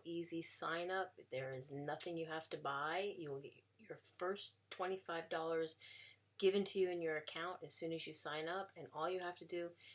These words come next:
is share a link just like I'm doing here, and you can share it on social media,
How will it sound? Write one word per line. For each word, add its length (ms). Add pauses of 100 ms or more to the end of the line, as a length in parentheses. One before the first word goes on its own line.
(220)
is 120
share 520
a 60
link 300
just 220
like 180
I'm 140
doing 260
here, 260
and 120
you 60
can 140
share 320
it 140
on 120
social 340
media, 600